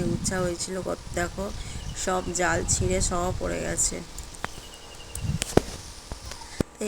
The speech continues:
এইগুলো দেখলে কি আর ভালো লাগে বলো? দেখো এখানে লাল জবা ফুলটা যে ছিল, পুরো গাছটাই কিরকম ছন্নছাড়া হয়ে গেছে। তো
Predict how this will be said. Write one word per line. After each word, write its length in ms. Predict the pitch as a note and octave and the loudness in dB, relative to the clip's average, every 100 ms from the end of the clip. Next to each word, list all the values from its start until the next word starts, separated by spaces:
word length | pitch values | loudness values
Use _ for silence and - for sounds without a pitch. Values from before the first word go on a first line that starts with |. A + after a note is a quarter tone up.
| G3+ | 4
এইগুলো 240 | F#3+ G3 F#3+ | 4 0 4
দেখলে 240 | F#3 F#3 F#3+ | 2 2 -2
কি 60 | F#3 G3 | 0 0
আর 60 | F#3+ | 2
ভালো 160 | F3+ F3+ F#3+ | 0 2 2
লাগে 200 | F#3+ G3 F3+ | 0 0 0
বলো? 200 | E3+ F3+ F#3 F3+ | 0 0 2 0
দেখো 220 | F3 F3 F3 | 0 0 -2
এখানে 220 | F3 G3 G3 | 0 0 4
লাল 160 | F3 F3+ F3+ | 4 4 2
জবা 200 | F3+ F3+ F#3+ | 0 0 -4
ফুলটা 260 | F#3 F#3+ F#3 | -4 -2 0
যে 80 | F#3 - | -2 0
ছিল, 160 | F#3+ F3+ - - - - - | 0 -2 -4 -10 -10 -12 -12
পুরো 200 | - F#3+ F#3+ F3+ | -4 -2 2 2
গাছটাই 420 | E3 - F#3+ G3 | 2 0 -2 -2
কিরকম 260 | F#3 F3+ F#3 F#3 | 0 -2 -2 -2
ছন্নছাড়া 540 | F3 F3 F3+ F3+ F3 F3+ | -2 -2 0 0 0 0
হয়ে 180 | F3+ E3+ E3+ | 0 -2 -2
গেছে। 280 | E3 - E3+ F3 - - - - | -2 -2 -4 -8 -14 -16 -16 -10
তো 80 | - | -4